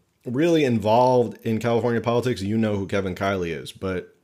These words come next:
if you're not really kind of well-versed in California politics, you might not know who he is. And in fact, there's probably a lot of people who don't really know who, like, a Kevin Faulconer is.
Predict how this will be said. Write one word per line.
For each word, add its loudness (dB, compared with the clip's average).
if -4
you're -2
not 0
really 2
kind -4
of -6
well-versed -2
in -6
California -4
politics, -4
you -4
might 0
not 0
know 0
who -2
he 0
is. -2
And -6
in -2
fact, -2
there's -4
probably 0
a 2
lot 0
of -4
people -2
who -2
don't -2
really 2
know 0
who, 0
like, -2
a -6
Kevin 0
Faulconer -4
is. -14